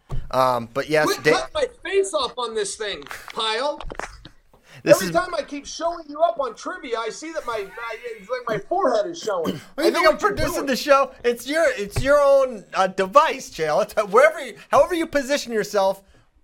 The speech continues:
Speaker 1: in relative, relative to it is how it'll look.
Speaker 2: How come, how come every time you and I get in a little back and forth, you bring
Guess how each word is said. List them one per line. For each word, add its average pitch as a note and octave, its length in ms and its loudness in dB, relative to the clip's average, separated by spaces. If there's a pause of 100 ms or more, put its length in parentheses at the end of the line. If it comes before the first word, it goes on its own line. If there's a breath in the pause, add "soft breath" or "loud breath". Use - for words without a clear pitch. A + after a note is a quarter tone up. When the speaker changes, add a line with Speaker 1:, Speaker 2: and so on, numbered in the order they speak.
(200)
Speaker 1:
in F3 140 -2
relative, G#3 720 4
relative F#3 400 0
to D3+ 140 -2
it D#3+ 140 -2
is C#3 120 -10
how F3 240 4
it'll G3 220 0
look. C4+ 360 2
Speaker 2:
How F#4+ 260 4
come, A4 300 0 (400)
how F#4+ 180 -2
come A4+ 100 6 (120)
every G#4 220 0
time E4 320 -4
you D#4 180 -4
and D#4 80 -6
I D4 140 -4
get C#4 160 -8
in B3 80 -10
a B3+ 40 2
little C4 200 0
back C#4 340 -2
and C4 160 -4
forth, A3+ 340 0
you D4 200 -2
bring C#4+ 360 -8